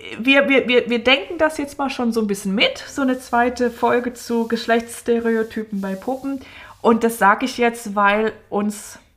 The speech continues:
eure Erfahrungen auch interessieren. Also das würden wir dann gerne mit einfließen lassen. Also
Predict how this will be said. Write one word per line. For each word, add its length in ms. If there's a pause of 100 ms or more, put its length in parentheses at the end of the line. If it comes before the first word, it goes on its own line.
(300)
eure 560
Erfahrungen 840
auch 160
interessieren. 600
Also 200
das 220
würden 200
wir 60
dann 200
gerne 220
mit 220
einfließen 600
lassen. 300
Also 280